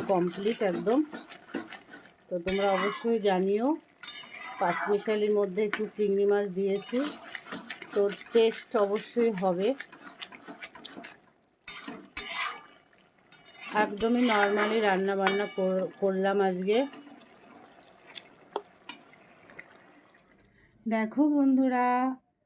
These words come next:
চিংড়ি মাছ, ফুলকপি, মূলো, আলু আর বেগুন আর পালং শাক দিয়ে আমার সবজিটা রেডি, রেডি।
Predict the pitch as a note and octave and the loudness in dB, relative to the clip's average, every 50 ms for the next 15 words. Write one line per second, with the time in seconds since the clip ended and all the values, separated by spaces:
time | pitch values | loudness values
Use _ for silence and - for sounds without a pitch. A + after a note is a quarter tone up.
0 | _ _ _ _ _ _ _ _ _ _ _ _ _ _ _ _ _ _ _ - | _ _ _ _ _ _ _ _ _ _ _ _ _ _ _ _ _ _ _ -6
1 | B3 A#3+ A#3+ B3 B3+ B3+ B3 B3 A#3+ A#3+ A#3+ A#3+ A#3+ B3 B3 A#3+ - - - B3 | -4 -2 0 0 0 0 2 2 2 2 4 4 2 2 0 -2 -4 -4 -2 0
2 | B3 A#3 A#3 A3 A#3+ B3 A#3+ A3 A3+ - B3 B3 B3 B3 B3 B3 B3+ B3+ C4 C#4+ | 0 0 0 2 2 2 2 0 0 -2 -2 0 0 2 2 2 4 6 6 6
3 | C#4+ C#4+ - - - - _ A#3+ A#3+ A#3+ B3 A#3+ A#3+ A#3 A#3+ B3 B3 A#3+ A#3 - | 4 2 -2 -12 -20 -10 _ -4 -2 0 0 0 2 2 2 2 0 -2 -4 -2
4 | G#3+ G#3+ G#3+ G#3+ A3 A3+ A3 A#3+ C4 D4 F4+ E4 - - _ _ _ _ _ - | 0 2 2 4 2 2 2 4 4 4 4 2 -2 -10 _ _ _ _ _ -20
5 | - - _ _ - F#3+ F#3+ F#3+ F#3+ G3 G3 G3 F#3+ F#3 G3+ G#3 G#3+ G#3+ G3 A3 | -20 -20 _ _ -10 -6 -4 -4 -2 -2 -2 -4 -2 0 0 0 0 0 0 2
6 | B3+ D4 E4 F4 F4 - - - G#3 G3+ G3+ G3+ G3+ G#3 G#3 G#3 G#3 G#3+ G#3+ - | 4 4 4 4 2 -2 -6 -4 -2 0 2 2 2 2 0 0 0 -2 -2 -4
7 | - - A#3 G3 F#3+ G3+ G#3+ A3+ G#3+ A3 A#3+ B3 A#3 G#3 G3 F#3+ G3+ A3+ B3 C#4 | -2 0 2 2 2 2 2 0 0 0 0 0 0 -2 -2 -2 0 2 4 4
8 | F4 F4 - - - _ _ _ _ _ _ _ _ _ - G3 G3 G3+ G#3+ A3 | 2 2 -2 -10 -20 _ _ _ _ _ _ _ _ _ -10 -6 -4 -4 -4 -4
9 | - A#3 A3 G3+ F#3+ G3 A3 A3 A3 B3 A#3+ A3 A3 G#3+ G#3+ G3 G#3 A#3+ B3+ G3 | -2 -2 -2 -2 0 -2 -2 0 0 0 2 2 2 2 2 0 -2 -4 -4 0
10 | G#3 G#3+ G#3+ G#3 G3 B3 C#4+ | 0 2 2 2 4 4 4